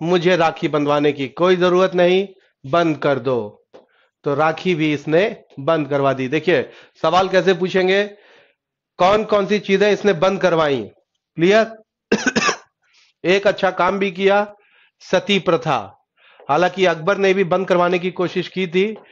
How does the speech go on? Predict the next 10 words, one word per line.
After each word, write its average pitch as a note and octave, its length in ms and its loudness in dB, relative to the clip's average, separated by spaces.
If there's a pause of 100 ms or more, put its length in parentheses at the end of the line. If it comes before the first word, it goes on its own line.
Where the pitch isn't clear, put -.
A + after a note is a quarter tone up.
(260)
इसने E3+ 340 0
भी F#3+ 320 -4 (200)
बंद D#3 300 -2
करवा B2+ 340 -2
दी। A2 320 -8 (960)
इसके D3 260 -4
बाद D#3+ 240 0
देखिए D#3 560 -2 (720)
<coughs> - 60 4 (2500)
गैम्बलिंग, F#3 800 0